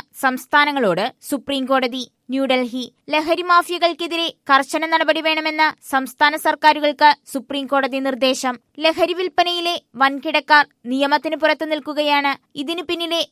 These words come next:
യഥാർത്ഥ കരങ്ങളെ കണ്ടെത്തുന്നില്ല. കേരളം ഉൾപ്പെടെ വിവിധ സംസ്ഥാനങ്ങളിലെ ലഹരി വിൽപ്പന കേസുകളിലെ പ്രതികൾ നൽകിയ എട്ട് ഹർജികൾ പരിഗണിക്കുന്നതിനിടെയായിരുന്നു ജസ്റ്റിസ് എം എസ് ബൊപ്പണ്ണ, ജസ്റ്റിസ് പി എസ് നരസിംഹ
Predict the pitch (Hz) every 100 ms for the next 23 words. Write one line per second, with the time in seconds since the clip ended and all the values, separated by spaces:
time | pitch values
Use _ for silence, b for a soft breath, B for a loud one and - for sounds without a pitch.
0 | - 269 277 285 277 320 320 311 311 302
1 | 302 294 285 285 285 277 262 _ 339 320
2 | 320 349 330 320 349 349 339 330 _ 254
3 | 277 302 330 320 311 - 320 311 311 311
4 | 302 - 254 254 277 302 311 302 294 285
5 | - - 277 262 285 247 175 208 - -
6 | 277 269 311 320 320 285 302 302 - -
7 | 247 - 294 302 294 294 302 - 294 277
8 | 285 294 311 302 294 302 302 294 294 277
9 | 285 285 - - 254 269 285 277 - _
10 | 262 269 311 - 285 269 294 285 277 -
11 | _ 226 269 269 269 - _ 285 294 311
12 | 294 285 285